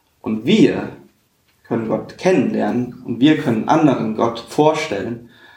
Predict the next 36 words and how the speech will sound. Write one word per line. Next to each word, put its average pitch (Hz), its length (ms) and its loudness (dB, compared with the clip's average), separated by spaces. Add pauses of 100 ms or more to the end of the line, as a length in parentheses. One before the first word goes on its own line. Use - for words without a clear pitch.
(120)
Aber 123 240 2
wir 127 80 4
können 196 240 2
uns 131 200 2
nicht - 160 0
aussuchen, 131 580 0
wer 131 200 6
dieser 123 300 0
Gott 120 360 -2
ist 135 220 0
und 113 360 -6
wie 139 380 4
der 127 180 6
für 127 200 2
mich 139 320 4
sein 123 340 4
muss, 107 160 -4
damit 120 260 2
er 117 80 2
genau 123 340 4
richtig 131 440 -2
in 110 80 0
mein 120 280 4
Leben 120 280 4
reinpasst. 117 760 0 (880)
So, 110 240 -8
wie 143 120 2
passe 135 280 0
ich 113 140 -2
in 110 100 -2
Gott 127 260 0
rein? 98 160 -2
Das 110 200 0
ist 101 160 -6
die - 40 -14
Frage. - 340 -4